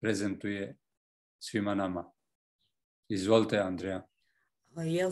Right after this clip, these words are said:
Speaker 2: dobar dan svima, e, pozdravljam sve sudionike, e, koliko vidim sad je već devedeset i dva sudionika, evo Mihajlo, ukratko ste me predstavili i na neki način vaš uvod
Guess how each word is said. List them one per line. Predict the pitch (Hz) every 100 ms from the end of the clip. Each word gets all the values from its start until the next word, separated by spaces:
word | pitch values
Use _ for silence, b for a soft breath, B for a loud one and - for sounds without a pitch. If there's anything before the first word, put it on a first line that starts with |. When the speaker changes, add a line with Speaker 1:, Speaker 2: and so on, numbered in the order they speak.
| -
Speaker 2:
dobar | 180 180 180
dan | 202 208
svima, | 208 - 180 214 277 247 220
e, | 208 - 185 175 175 170 165
pozdravljam | 185 185 175 170 165
sve | - 185
sudionike, | 170 175 160 160 147 151 202 254 - 240
e, | 220 202 - 170 165 165
koliko | 180 175 180
vidim | 165 180 165 151
sad | 175 165
je | 160
već | 160 156
devedeset | 160 156 156 151 - -
i | 147
dva | 160 165
sudionika, | - 165 151 147 139 147 208 247 220 190 165
evo | 170 170 156
Mihajlo, | 156 156 - 165 160 156 151
ukratko | - 156 147 156
ste | 143 156
me | 147 139
predstavili | 143 139 - - - - 165 196 240 226 208 196 B B B B -
i | 190
na |
neki | 185 214 214 196
način | 190 202 - 185 165
vaš | 185 180 -
uvod | 208 247 233 220